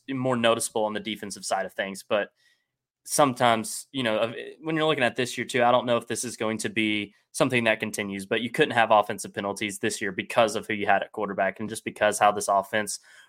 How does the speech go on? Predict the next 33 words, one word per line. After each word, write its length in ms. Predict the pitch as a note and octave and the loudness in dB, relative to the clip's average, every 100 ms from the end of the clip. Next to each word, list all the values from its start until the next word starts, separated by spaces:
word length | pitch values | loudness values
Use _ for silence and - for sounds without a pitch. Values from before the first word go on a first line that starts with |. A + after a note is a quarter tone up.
| _ - | _ 0
ran 300 | B2 C3 B2+ | 4 6 4
this 220 | A#2+ - | -2 0
year 180 | B2 A#2 | 2 2
and 80 | |
it 60 | A2 | 2
wasn't 260 | A2 A2 A2+ | 0 -2 0
near 140 | A2 | 0
as 120 | G#2 | 0
efficient 360 | - A2+ - G#2 | 0 -2 -2 -6
as 100 | G2 | 0
last 340 | G2+ G2+ - | 2 0 -2
year. 220 | G#2 G2 _ _ _ _ | -6 -8 _ _ _ _
But 80 | C#3+ | 4
yeah, 300 | D3 C#3 B2 - _ _ | 8 8 6 0 _ _
I 60 | D3 | 0
mean, 200 | C3+ A#2+ | 2 4
they've 240 | C#3 D#3+ | 6 8
all, 240 | D3+ D3+ C3+ | 8 6 2
they've 360 | B2+ D#3 B2+ A#2 | 0 0 0 2
been 400 | C3 C#3+ A#2+ A2 | 4 4 2 -2
among 600 | A#2+ A2+ A#2+ B2+ B2+ B2+ _ | 0 4 6 6 0 -10 _
the 80 | B2 | -12
top 360 | - A#2+ A2+ - _ _ - | -2 2 2 0 _ _ -4
thirty 320 | B2+ A#2 A#2 | 0 0 -2
to 80 | G#2+ | -6
forty 400 | - B2 A#2 G#2 | -6 -4 -4 -4
teams 540 | - B2 A2+ G#2+ - - | -6 -6 -4 -6 -10 -8
in 120 | C3+ | -4
the 140 | A#2 | 0
F 120 | A2 A2 | 0 0
B 140 | G#2+ | 0
S 240 | G#2 F#2+ | 2 0
and 140 | F#2+ | -8